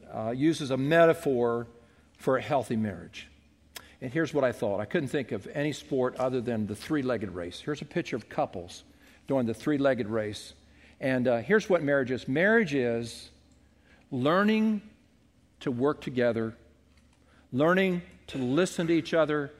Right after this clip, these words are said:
learning to operate as one, not as two, learning to lean in and to lovingly make good decisions together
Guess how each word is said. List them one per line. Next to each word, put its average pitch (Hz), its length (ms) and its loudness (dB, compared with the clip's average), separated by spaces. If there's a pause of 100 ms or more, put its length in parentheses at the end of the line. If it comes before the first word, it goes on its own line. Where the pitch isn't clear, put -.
(180)
learning 180 340 4
to - 100 -2
operate 165 460 2
as 127 180 0
one, 147 720 0
not 131 220 0
as 139 180 -6
two, 101 400 -6 (840)
learning 147 340 0
to - 100 -6
lean 147 380 0
in 120 400 -2 (720)
and 117 480 -2 (140)
to - 100 -6
lovingly 123 1000 0 (300)
make 127 380 0
good 131 320 -2
decisions 113 540 -6
together 101 560 -6